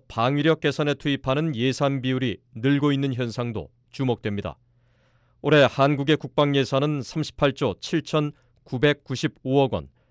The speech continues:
미화로 삼백삼십억 달러에 달합니다.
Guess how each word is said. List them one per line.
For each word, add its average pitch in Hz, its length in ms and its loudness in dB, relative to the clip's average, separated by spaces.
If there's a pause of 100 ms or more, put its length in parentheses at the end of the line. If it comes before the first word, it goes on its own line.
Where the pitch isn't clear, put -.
(340)
미화로 135 520 4 (220)
삼백삼십억 151 1120 -2
달러에 120 320 0
달합니다. 90 520 -8